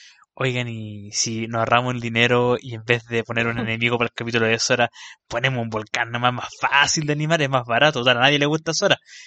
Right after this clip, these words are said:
Speaker 1: Y aquí nosotros,
Speaker 2: Y vamos
Speaker 1: "Sí, qué inteligente el guión, oh sí". <laughs>
Speaker 2: Y vamos a, y vamos a comer todos ramen, así literal.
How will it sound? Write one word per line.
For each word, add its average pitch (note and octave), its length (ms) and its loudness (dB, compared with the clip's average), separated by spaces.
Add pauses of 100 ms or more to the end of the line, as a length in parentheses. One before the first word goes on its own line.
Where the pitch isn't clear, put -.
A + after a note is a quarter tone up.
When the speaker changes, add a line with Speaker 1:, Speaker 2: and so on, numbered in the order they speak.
Speaker 1:
Y C#3+ 160 -6
aquí C3 160 0
nosotros, D3 340 0
Speaker 2:
Y C#3+ 40 4
vamos D3+ 200 4
Speaker 1:
"Sí, F3+ 260 4
qué D3 60 2
inteligente D#3 640 0
el B2+ 100 -2
guión, C3 400 0
oh C3 120 4
sí". - 240 -2 (140)
<laughs> - 380 -8
Speaker 2:
Y D3+ 100 4
vamos D3+ 420 2
a, C3 340 -2
y D3+ 160 -2
vamos D#3 300 2
a D#3+ 80 -2
comer C#3 260 0
todos D3+ 400 0
ramen, D3 360 -4 (100)
así D3 220 -8
literal. C#3+ 460 -10